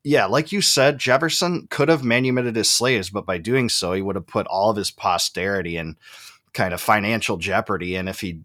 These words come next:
had done that, you might have been hearing, well, sla-, you know, Thomas Jefferson,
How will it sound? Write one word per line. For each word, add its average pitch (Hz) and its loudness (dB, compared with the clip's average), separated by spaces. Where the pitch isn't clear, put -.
had 92 -4
done 117 4
that, 92 0
you 101 -4
might 101 -2
have 95 -8
been 95 -8
hearing, 95 -4
well, 95 0
sla-, - 0
you 98 -6
know, 95 -2
Thomas 131 4
Jefferson, 101 0